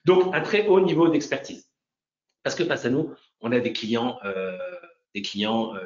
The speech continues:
hyper, euh, euh, hyper formés, hyper experts. Deuxièmement, le savoir-faire, c'est-à-dire toutes les techniques, toutes les approches méthodologiques qui nous permettent de, un, identifier nos marchés cibles,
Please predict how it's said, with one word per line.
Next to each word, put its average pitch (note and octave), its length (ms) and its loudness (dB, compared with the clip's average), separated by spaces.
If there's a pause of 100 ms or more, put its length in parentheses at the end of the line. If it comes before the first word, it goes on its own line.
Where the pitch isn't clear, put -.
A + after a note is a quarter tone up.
hyper, A#2 480 -2
euh, F#2+ 200 -2 (420)
euh, - 40 -18 (580)
hyper A2+ 340 -2
formés, G#2+ 340 -2
hyper A2+ 280 0
experts. - 340 -10 (320)
Deuxièmement, G3+ 840 2 (1500)
le B2+ 140 2
savoir-faire, B2+ 720 -2
c'est-à-dire D3 480 -2
toutes D#4 220 4
les A#3 140 0
techniques, G3 560 -6
toutes - 200 2
les A3+ 140 0
approches - 500 -2 (180)
méthodologiques F#3+ 880 2 (280)
qui G3 120 -4
nous G3 140 2
permettent E3 460 0 (280)
de, A#2+ 500 -4 (560)
un, G#3 320 4
identifier G#3 500 0
nos E3 80 2
marchés B2+ 260 -4
cibles, B2 340 -10